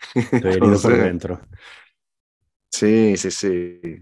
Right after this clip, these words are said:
Speaker 1: pero tenemos unos moretones del coño madre ese, huevón, verga, me clavó un codazo en una pierna. Pero bueno, pero bueno, por eso lo estrangulé, coño su madre. <laughs>
Speaker 2: Este, pero eso,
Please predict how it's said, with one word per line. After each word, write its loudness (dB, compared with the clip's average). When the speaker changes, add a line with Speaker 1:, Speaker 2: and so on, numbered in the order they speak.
Speaker 1:
pero -10
tenemos -8
unos -4
moretones 0
del 0
coño -2
madre -4
ese, -8
huevón, -8
verga, -6
me -20
clavó -6
un -10
codazo 0
en 0
una -2
pierna. -2
Pero -4
bueno, -8
pero -6
bueno, -4
por -12
eso -6
lo 0
estrangulé, -6
coño -12
su -10
madre. -12
<laughs> -4
Speaker 2:
Este, 0
pero -2
eso, 2